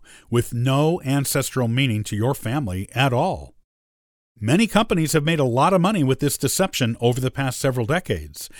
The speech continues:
as a renewed interest in heraldry began after World War Two.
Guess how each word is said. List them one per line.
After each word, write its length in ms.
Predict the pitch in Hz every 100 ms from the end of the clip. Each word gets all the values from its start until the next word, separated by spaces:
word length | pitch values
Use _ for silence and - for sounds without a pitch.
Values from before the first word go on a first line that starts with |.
| - -
as 160 | 131 127
a 80 | 143
renewed 380 | 123 127 170 -
interest 400 | 170 - 147 -
in 80 | 107
heraldry 540 | - 180 185 110 117
began 440 | 110 107 110 135
after 340 | 151 160 - 139
World 240 | 131 135
War 120 | 151
Two. 400 | 151 156 220 175